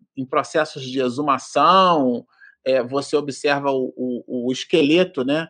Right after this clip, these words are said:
ali de bruço, arranhões no,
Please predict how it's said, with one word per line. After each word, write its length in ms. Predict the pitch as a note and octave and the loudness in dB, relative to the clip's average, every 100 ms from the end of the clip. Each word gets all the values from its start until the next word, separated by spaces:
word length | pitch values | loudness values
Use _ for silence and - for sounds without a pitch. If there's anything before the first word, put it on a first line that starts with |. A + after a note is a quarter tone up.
| _ _ _ _ | _ _ _ _
ali 380 | A#2+ B2 D3 C3+ | -4 0 0 -2
de 140 | B2+ D3 | -4 -4
bruço, 1080 | A2+ C#3+ F3 G#3 F#3 - - C#3 A#2+ A#2 - _ - - | 0 2 4 4 4 2 -6 -2 -2 -4 -12 _ -16 -2
arranhões 880 | B2+ B2+ F#3 E3+ C#3+ E3 G#3 G3 C#3+ | -2 2 2 2 2 2 2 0 -2
no, 340 | C#3+ C3+ A#2 | -2 -2 -6